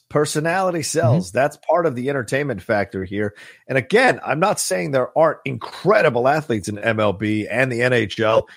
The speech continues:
Speaker 1: another league that suffers from really having nondescript stars that don't really move the needle that much, or aren't that interesting, uh, you've gotta find those people, or those people gotta come in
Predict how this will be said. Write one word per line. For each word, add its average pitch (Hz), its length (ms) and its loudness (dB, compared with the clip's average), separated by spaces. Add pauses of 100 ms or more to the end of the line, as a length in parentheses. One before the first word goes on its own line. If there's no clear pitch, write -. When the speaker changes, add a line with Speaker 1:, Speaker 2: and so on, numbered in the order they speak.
(100)
Speaker 1:
another 120 280 0
league 117 200 -2
that 110 140 -4
suffers 117 440 0
from 107 240 -6
really 117 220 -2
having 110 340 -2
nondescript 117 760 -4
stars 117 540 2
that 101 140 -6
don't 120 200 2
really 113 280 -2 (280)
move 123 320 0
the 113 120 0
needle 117 360 0
that 107 300 0
much, 120 340 0 (320)
or 107 140 0
aren't 117 180 0
that 113 260 2
interesting, 123 720 -2
uh, 113 200 0
you've 117 180 -4
gotta 175 260 2
find 165 420 0
those 117 220 0
people, 139 380 -2
or 107 100 -2
those 117 160 -2
people 123 180 -6
gotta 113 220 -2
come 117 320 -6
in 113 260 -2